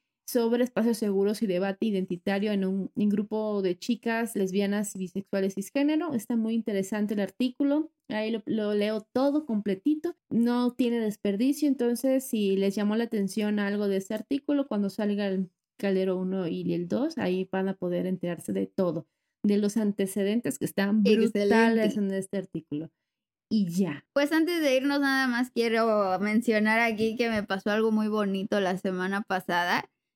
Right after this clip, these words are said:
Speaker 2: en donde vino una chica, eh, a tatuarse acá conmigo. Y, pues, para empezar, eh, le hice un bafome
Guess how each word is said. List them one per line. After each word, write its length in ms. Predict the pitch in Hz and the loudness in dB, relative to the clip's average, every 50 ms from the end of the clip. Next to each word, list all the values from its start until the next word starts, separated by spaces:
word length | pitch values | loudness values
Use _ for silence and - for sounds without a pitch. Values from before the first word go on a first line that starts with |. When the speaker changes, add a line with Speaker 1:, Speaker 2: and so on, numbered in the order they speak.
| _ _ | _ _
Speaker 2:
en 240 | - 202 208 202 202 | 0 0 2 2 2
donde 320 | 196 208 208 208 202 202 202 | 0 2 2 2 2 2 2
vino 440 | 202 208 214 220 233 233 226 220 214 214 | 2 2 2 2 2 2 0 -2 -2 -2
una 680 | 214 214 214 220 220 220 214 214 214 214 214 208 214 | -2 -4 -2 -2 -2 0 0 0 0 0 0 -2 -2
chica, 640 | - - 226 214 - 226 220 220 214 214 220 - - - | -2 -2 -2 -2 0 2 2 4 4 4 2 2 0 -2
eh, 300 | - 202 196 185 175 170 | -2 0 0 -2 -2 -4
a 60 | 165 | -6
tatuarse 500 | - - - - - 196 214 233 220 254 | -6 -8 -8 -4 -2 -2 -2 -2 -2 -2
acá 280 | 233 240 - 247 247 247 | -2 0 0 0 0 0
conmigo. 640 | - 254 254 262 285 302 311 302 302 311 320 370 - _ _ _ _ _ _ _ _ _ _ _ - | 0 0 2 2 2 2 2 2 2 2 2 0 -2 _ _ _ _ _ _ _ _ _ _ _ -4
Y, 560 | - 214 226 226 226 226 226 226 220 220 196 - | -2 0 2 2 2 2 2 2 2 0 0 0
pues, 180 | 226 214 214 | 0 -2 0
para 200 | - - 247 240 | 0 0 2 2
empezar, 600 | 233 247 247 254 254 254 359 349 403 427 466 - - | 2 2 2 0 0 0 0 0 2 0 -2 -4 -2
eh, 240 | 240 226 214 208 220 | -2 0 0 2 2
le 160 | 214 208 214 214 | 2 2 2 2
hice 220 | 233 254 - - | 0 0 2 2
un 100 | 302 285 | 2 2
bafome 520 | 262 240 196 - 180 180 170 165 165 - | 2 0 0 -2 -4 -4 -4 -4 -6 -6